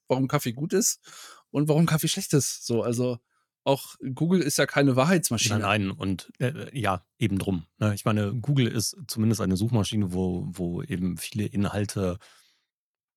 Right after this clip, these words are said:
Speaker 2: verknüpft werden mit den Bedarfen oder den Suchanfragen der Menschen, ob sie dort etwas finden können,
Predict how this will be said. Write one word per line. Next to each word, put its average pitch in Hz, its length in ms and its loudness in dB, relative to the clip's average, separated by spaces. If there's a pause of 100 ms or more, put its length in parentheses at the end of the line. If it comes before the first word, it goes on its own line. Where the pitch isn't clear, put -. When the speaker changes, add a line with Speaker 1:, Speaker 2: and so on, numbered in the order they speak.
(540)
Speaker 2:
verknüpft - 680 -2
werden 113 560 0
mit 101 240 -4
den 92 500 -2
Bedarfen 95 760 -2
oder 92 240 -4
den 87 120 -4
Suchanfragen 92 720 -4
der 80 100 -6
Menschen, 123 480 -2
ob 113 180 -10
sie 107 120 -6
dort 90 320 -4 (160)
etwas - 380 -8
finden 147 300 -2
können, 165 380 -4